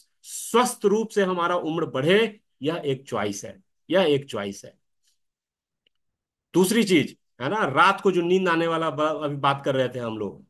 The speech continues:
आप देख रहे हैं आपके सामने स्क्रीन पे लिखा हुआ है, है ना, जो एडिक्वेट रेस्ट की हमने बात की, चार में से तीन भारतीय ऐसे होते हैं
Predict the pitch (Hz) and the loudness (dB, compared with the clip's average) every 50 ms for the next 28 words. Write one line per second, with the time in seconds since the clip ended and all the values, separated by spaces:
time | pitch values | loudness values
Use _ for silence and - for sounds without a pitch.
0 | _ - 135 131 131 - - 143 117 147 185 196 196 190 170 160 165 - 180 165 | _ -2 -2 -2 -2 -2 -8 -4 0 2 2 4 4 4 2 2 2 0 -2 0
1 | - 156 156 165 170 160 165 - 175 180 185 190 185 165 151 147 143 - 160 127 | 0 2 2 2 2 0 0 -2 -2 0 0 0 0 -2 -2 -2 -2 -2 0 0
2 | 127 120 113 107 98 95 104 120 135 180 208 - _ _ _ _ _ - 151 151 | 2 2 0 -2 -2 -6 -6 -6 -6 -6 -6 -8 _ _ _ _ _ -4 -4 -2
3 | 147 143 139 160 - - 185 185 180 180 147 139 170 180 180 - - - 175 156 | 0 2 2 2 2 4 4 4 4 4 2 2 2 2 2 -2 -4 -2 0 2
4 | 147 147 139 135 135 123 120 - - - 107 98 - _ _ _ _ _ _ _ | 2 2 0 2 2 0 0 0 -4 -12 -12 -12 -14 _ _ _ _ _ _ _
5 | _ _ _ - - 196 180 208 233 240 247 233 220 214 214 202 208 226 220 208 | _ _ _ -2 2 4 6 8 8 8 6 6 6 6 6 6 6 2 0 0
6 | 220 - 208 208 226 226 220 175 143 151 175 175 175 175 - 190 190 196 196 180 | 0 -4 -6 -4 -2 -2 -2 -2 0 2 2 2 2 0 -2 2 4 4 4 4
7 | 147 120 - 127 151 160 156 - - 190 190 151 151 156 151 151 - 170 165 151 | 2 -2 -4 -4 -6 -6 -4 -4 -2 -2 -2 -2 -4 -4 -6 -4 -2 -2 -2 0
8 | 127 135 175 208 208 170 127 101 - _ | 2 4 4 6 6 6 4 0 -4 _